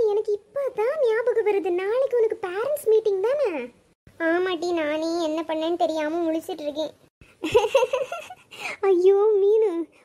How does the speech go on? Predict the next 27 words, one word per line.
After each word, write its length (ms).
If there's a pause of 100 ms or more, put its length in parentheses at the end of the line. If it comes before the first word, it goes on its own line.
(120)
போன 220
மாசம்தான் 520
நீ 160
பரீட்சையில 380
ரெண்டு 260
பாடம் 280
ஃபெயில் 280
ஆனா 220
தானே? 320 (380)
அம்மையை 420
மட்டும் 340
இந்த 160
மாசம் 360
நீ 160
பேரண்ட் 340
டீச்சர் 280
மீட்டிங்கு 400 (100)
கூட்டிட்டு 380
போனேன்னு 340
வச்சுக்கியா, 460 (200)
பள்ளிக்கூடத்துல 580
அம்மைக்கும் 520
உங்க 180
டீச்சருக்கும் 600
வில்லு 220
பாட்டே 320
நடக்கும். 460